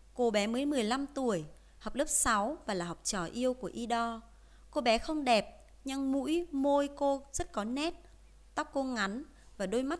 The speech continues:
như mắt con trai, đôi mắt nâu. Ida yêu cô bé bởi vì cô bé rất chăm chỉ và đánh đàn đúng từng nốt nhạc. Nhất là cô biết ngắt cạo quãng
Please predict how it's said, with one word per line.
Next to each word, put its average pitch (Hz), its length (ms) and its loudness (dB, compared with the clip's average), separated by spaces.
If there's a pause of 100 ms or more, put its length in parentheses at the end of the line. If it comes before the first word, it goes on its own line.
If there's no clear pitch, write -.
như 294 60 -2
mắt 339 160 -2
con 302 160 -4
trai, 302 420 0 (340)
đôi 247 100 -4
mắt 294 100 -2
nâu. 277 400 0 (420)
Ida 269 300 4
yêu 269 200 2
cô 262 120 -4
bé 233 340 0
bởi 233 100 2
vì 185 120 -2
cô 254 140 -6
bé 220 180 0
rất 339 160 -2
chăm 320 200 0
chỉ 240 360 -2 (380)
và 190 120 -2
đánh 180 260 -2
đàn 208 300 0
đúng 180 180 -4
từng 202 240 -2
nốt 247 160 -6
nhạc. 240 260 -2 (560)
Nhất 349 180 2
là 247 200 2
cô 247 160 -6
biết 302 180 -4
ngắt 302 320 -6
cạo 254 140 -2 (180)
quãng 247 220 2